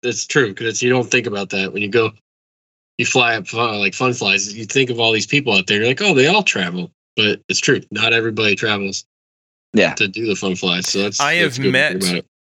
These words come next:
Speaker 3: Yeah, I have met the people you're talking about who don't have anybody to fly with. They, you know, are in the middle of nowhere with a cornfield or something that they fly over,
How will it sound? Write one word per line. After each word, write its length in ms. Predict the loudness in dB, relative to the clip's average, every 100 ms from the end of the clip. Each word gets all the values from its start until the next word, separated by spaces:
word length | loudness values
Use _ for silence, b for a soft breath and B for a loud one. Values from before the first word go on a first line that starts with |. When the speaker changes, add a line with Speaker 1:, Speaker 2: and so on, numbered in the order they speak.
| -8
Speaker 3:
Yeah, 220 | -2 0
I 80 | 0
have 180 | -2 -2
met 300 | 0 0 0
the 80 | -6
people 340 | -4 -4 -2
you're 180 | -2 -2
talking 420 | 0 0 -2 -8
about 380 | -4 -4 -6 -10 -10
who 260 | -8 -8
don't 260 | -4 -6 -4
have 220 | -4 -4 -2
anybody 360 | -2 0 2 0
to 80 | -2
fly 340 | -2 0 0
with. 320 | 0 -4 -6
They, 360 | -4 -2 -4 -8 -16 -14 -14 -14
you 160 | -10 -6
know, 80 | -4
are 100 | -4
in 80 | -6
the 80 | -4
middle 260 | -4 -2
of 80 | -2
nowhere 680 | -2 -2 -2 0 2 2 -2 B B B B B
with 220 | -4 -4 _ -10
a 120 | -8
cornfield 720 | -6 -2 0 -2 -2 -2 0 -2
or 80 |
something 340 | -2 -4 -4 -6
that 160 | -4
they 100 | -2
fly 400 | -4 -2 0 2
over, 480 | 0 -2 -2 -4 -6